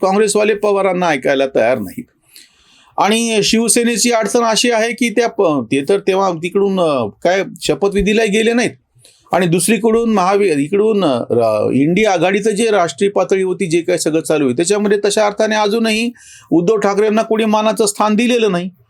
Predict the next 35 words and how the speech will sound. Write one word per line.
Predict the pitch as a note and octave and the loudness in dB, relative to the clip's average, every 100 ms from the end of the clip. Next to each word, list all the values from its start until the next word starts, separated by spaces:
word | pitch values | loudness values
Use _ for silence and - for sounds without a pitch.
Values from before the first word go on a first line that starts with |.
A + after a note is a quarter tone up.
| _ - _ _ - | _ -20 _ _ -2
नऊ | A2+ A3 A#3 | 2 2 0
खासदार | F#3+ F#3+ G3+ | 0 2 0
त्यांच्या | G3+ F#3+ F3+ G3 | 0 0 0 0
हाताशी | D3+ D#3+ E3+ - F3 | 0 0 0 2 2
आहेत. | A2+ G#2 B2 _ _ _ _ - - - - - | 0 -2 -6 _ _ _ _ -12 -10 -10 -14 -6
तिकडं | D3 G3 G3 G#3 | -2 2 2 0
काँग्रेस | G3+ F3 E3 F#3 G3+ G3+ | 0 0 2 2 0 0
स्वतः | F3+ E3+ F#3 F#3 G3 | 0 0 0 0 -2
ज्या | D#3 F3 | 0 0
ठिकाणी, | F3+ F3+ F#3 F3+ G#3+ | 0 -4 -2 0 0
म्हणजे | F#3+ - D3+ F3+ | -2 -2 0 2
हा | F#3+ E3+ | 2 0
मुद्दा | G3 G3 F3 G3+ | 0 0 0 -2
फार | - G3+ A3 | -2 0 2
महत्त्वाचा | G3+ G3 F#3+ F#3 E3 D#3+ | 2 0 0 -2 0 0
आहे, | C#3+ G3+ | 2 0
जिथे | D#3+ D3 G#3+ | 0 0 0
काँग्रेसची | G#3 E3 F3+ G3+ - | 0 0 2 0 0
संख्या | G3 F#3 F3+ F3+ | -2 -2 0 0
वाढते, | C3 B2 C3 G3 | 2 2 0 0
जसं | F3 D#3 D3 | 0 0 -4
केरळमध्ये, | - D3+ E3+ F#3+ D#3 A2+ A2+ - _ _ _ _ | -2 0 2 0 0 -2 -4 -8 _ _ _ _
ते | G3 G3+ | 0 2
बरोबर | F3+ F#3+ F#3+ A3 | 2 2 2 0
त्यांच्या | G3+ G3 E3+ G3 | 0 -2 0 -2
ती | F#3+ | -2
त्या | F3 F#3 | -2 -2
प्रादेशिक | F3+ - E3 D#3 D#3+ - D#3+ | -2 -4 -2 0 -2 -4 -4
पक्षाचा | D#3 - D3+ C3 | -4 -2 -2 0
बरोबरचा | A2+ C3+ E3+ F3+ F3 F3+ | 0 2 2 0 0 0
असो | E3 F#3+ | 0 -2
की | G3 | 0
दुसरा | F3+ F3 F3+ E3 | -2 0 0 0
असो | D3+ F#3 | 0 -2
त्याचा | D#3+ D3+ E3 | -2 0 0